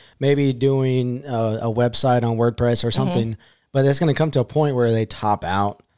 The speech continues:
Speaker 2: Mm-hmm.
Speaker 1: and they're gonna need something like a revamp or refresh, and that's where you come in.
Speaker 2: It is. It's perf-, it's the perfect time for me to come in. Um, I think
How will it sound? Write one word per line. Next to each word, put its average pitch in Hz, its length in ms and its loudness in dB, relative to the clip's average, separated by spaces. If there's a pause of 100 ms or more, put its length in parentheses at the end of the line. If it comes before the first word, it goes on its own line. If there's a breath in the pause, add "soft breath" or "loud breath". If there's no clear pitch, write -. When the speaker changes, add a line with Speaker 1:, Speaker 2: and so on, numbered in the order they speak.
Speaker 2:
Mm-hmm. 180 260 0
Speaker 1:
and 113 160 -2
they're 120 100 2
gonna 120 160 0
need 113 360 0
something 113 340 -4
like 104 160 -8
a 104 60 -6
revamp 101 500 -4
or 98 60 -6
refresh, 104 460 -4
and 104 80 -6
that's 107 160 -6
where 101 100 -4
you 113 120 0
come 98 220 -4
in. 95 80 -2
Speaker 2:
It 196 80 2
is. 185 280 -2
It's 175 220 -4
perf-, 170 300 -4
it's 175 220 -6
the - 160 -4
perfect - 380 -12
time 160 200 0
for 135 100 -4
me 127 120 -4
to 139 80 -6
come 156 180 -2
in. 160 300 -2
Um, 170 140 2
I 165 100 2
think 196 360 -2